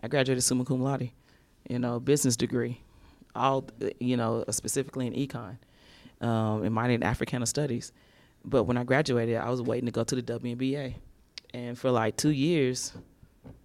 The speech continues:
yeah, I just lived off of credit cards 'cause they gave 'em to me in college. Do not do that. Do not <laughs> live off those credit cards, <laughs> right? And on my twenty-third birthday, my dad,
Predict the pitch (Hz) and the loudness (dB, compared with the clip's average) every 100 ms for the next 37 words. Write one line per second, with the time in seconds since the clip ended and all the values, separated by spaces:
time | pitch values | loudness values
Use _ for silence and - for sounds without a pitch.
0 | - 123 143 117 - 113 135 135 139 131 | -10 -2 0 -2 -4 -6 -4 0 2 2
1 | 127 127 - 165 - 117 104 123 120 120 | 0 -2 -2 -2 -2 -6 -2 -2 0 0
2 | 127 135 131 127 123 143 123 123 - 143 | 0 4 4 4 4 2 2 -2 0 4
3 | 143 139 131 135 135 113 101 139 139 131 | 6 4 2 4 4 4 0 0 2 4
4 | 143 139 143 120 156 - - - 135 - | 4 4 2 2 4 4 2 0 -2 -2
5 | - - - - - - - - - - | -6 -4 -6 -8 -10 -12 -18 -16 -14 -4
6 | 170 147 156 - - - - - - 156 | -2 -2 -4 -10 -16 -16 -16 -18 -4 4
7 | 151 139 139 143 143 131 127 127 - 165 | 6 6 4 0 0 0 -2 -2 0 0
8 | 156 160 147 135 151 160 127 123 120 110 | 2 6 6 6 6 6 4 4 2 2
9 | 117 151 127 131 | 6 6 6 2